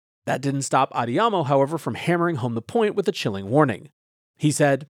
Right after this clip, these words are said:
"I want to directly address those within the digital asset industry who believe they are above the law,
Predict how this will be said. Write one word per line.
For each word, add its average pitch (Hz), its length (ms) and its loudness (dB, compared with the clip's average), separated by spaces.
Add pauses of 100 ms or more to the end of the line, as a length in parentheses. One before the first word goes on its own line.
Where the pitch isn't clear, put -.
(360)
"I 147 60 -4
want 220 220 0
to 190 80 -10
directly 226 480 0
address 139 280 2
those 156 300 2
within 151 220 -4
the 139 80 -4
digital 123 380 -4
asset 110 340 -2
industry 196 480 0
who - 140 -8
believe 214 360 -2
they 202 140 0
are 202 100 0
above 110 240 -2
the 123 80 -8
law, 123 400 2